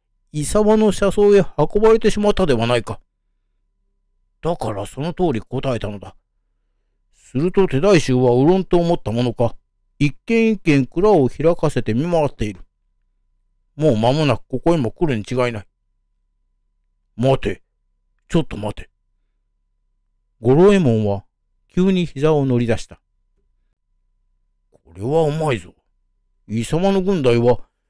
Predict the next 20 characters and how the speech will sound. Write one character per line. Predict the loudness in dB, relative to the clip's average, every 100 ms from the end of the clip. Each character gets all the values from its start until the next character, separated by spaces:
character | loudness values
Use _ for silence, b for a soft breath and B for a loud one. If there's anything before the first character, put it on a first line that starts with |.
| _ _
お | -2 -2
城 | 0 0
の | 2 2
不 | 2 2
良 | 4 4
を |
差 | 2 0 0
し |
越 | 0 -2
し | -2
て | 0 2 2
米 | 0 0 2
を | 0
取 | 0 0
り | 2
上 | 2
げ |
た | 2 -4
の |
だ。 | -14